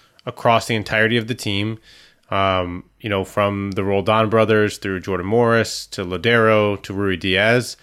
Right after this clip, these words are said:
And, yeah, it was beautiful.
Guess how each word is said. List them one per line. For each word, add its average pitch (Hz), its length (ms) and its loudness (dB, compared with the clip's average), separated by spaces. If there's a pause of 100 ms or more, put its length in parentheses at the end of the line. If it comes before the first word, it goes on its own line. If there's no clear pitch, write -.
(500)
And, 127 500 2 (380)
yeah, - 160 2
it 127 40 6
was 104 160 2
beautiful. 104 580 -6